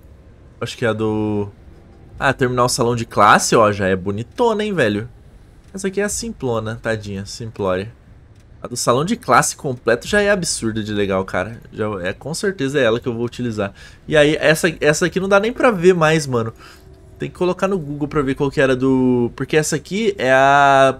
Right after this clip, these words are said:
Torre dos Magos, né? Que a gente pegava. Igual aquela aparência do druida dele virar um urso, que a gente não consegue mais, é por conta da Torre dos Magos. Vamos botar os outros artefatos aqui, cara. Quero ver quais são as aparências que estão disponíveis.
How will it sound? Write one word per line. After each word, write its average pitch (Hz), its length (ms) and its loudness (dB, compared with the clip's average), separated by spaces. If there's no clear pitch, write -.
Torre 156 200 0
dos 170 180 -2
Magos, 135 380 4
né? 135 180 -4
Que - 60 -12
a 131 40 -6
gente 123 120 -10
pegava. 117 240 0
Igual 131 120 2
aquela 165 160 0
aparência 151 340 -2
do 135 100 -2
druida 123 320 0
dele 117 180 -2
virar 113 200 -2
um 110 200 -6
urso, 123 480 0
que - 80 -10
a 123 40 -6
gente - 160 -8
não 113 80 -8
consegue 113 400 -4
mais, 107 240 -4
é 123 40 -2
por - 120 -10
conta 117 160 -4
da 120 60 -2
Torre 127 180 -4
dos 127 180 -6
Magos. 104 420 -6
Vamos 208 280 -6
botar 131 240 -2
os 117 160 0
outros 113 280 -6
artefatos 110 500 -4
aqui, 127 180 -10
cara. 117 260 -6
Quero 147 220 -8
ver 127 140 -4
quais 120 260 -2
são 117 160 -6
as 110 80 -4
aparências 107 720 -6
que - 80 -18
estão 110 220 -8
disponíveis. 104 680 -10